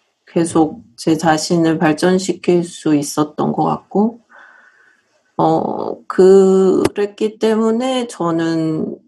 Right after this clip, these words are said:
제가 있는 지금 이 위치에서 제가 도울 수 있는 다른 분들이 있으면,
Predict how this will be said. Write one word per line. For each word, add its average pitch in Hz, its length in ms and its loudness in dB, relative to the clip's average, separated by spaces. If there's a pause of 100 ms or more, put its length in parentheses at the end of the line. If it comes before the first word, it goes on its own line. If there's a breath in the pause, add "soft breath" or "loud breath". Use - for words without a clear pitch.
(640)
제가 180 480 2
있는 165 480 -2 (100)
지금 160 720 -4 (640)
이 160 200 2
위치에서 170 1040 -4 (180)
제가 147 300 -2
도울 175 280 2
수 170 240 -4
있는 151 300 0
다른 160 500 -2
분들이 156 420 -2
있으면, 180 640 -4